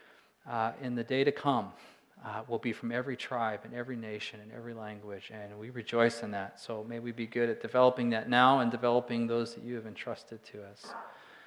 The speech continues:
Lord, this moment now we come before your word.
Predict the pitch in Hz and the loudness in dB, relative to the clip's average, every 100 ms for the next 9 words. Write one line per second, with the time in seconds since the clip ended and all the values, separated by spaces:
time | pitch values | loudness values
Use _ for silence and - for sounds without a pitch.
0 | - - _ _ _ _ - 147 139 127 | -20 -20 _ _ _ _ -10 6 8 10
1 | 156 165 170 147 139 147 139 151 139 131 | 8 8 8 8 8 8 8 10 8 4
2 | 120 - - 147 135 - 143 135 123 - | 2 -6 -2 0 0 4 4 6 4 0
3 | - 135 127 147 165 107 - | -12 -6 -4 2 4 4 -2